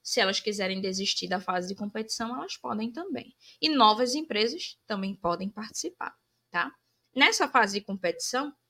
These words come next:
aí a gente vai ter proposta pra ser apresentada.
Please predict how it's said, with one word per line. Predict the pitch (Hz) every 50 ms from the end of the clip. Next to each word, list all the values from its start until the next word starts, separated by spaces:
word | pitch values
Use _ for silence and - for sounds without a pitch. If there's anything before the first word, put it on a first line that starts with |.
| _ _
aí | 220 226 233 220 214 220
a | 233
gente | 226 240 240 240 247 247
vai | 262 247
ter | 240 - 196 190
proposta | - - 262 - - 190 180 185 - - 202
pra | - 220
ser | 220 - - 180
apresentada. | 180 - 185 185 190 208 254 262 - - - - - -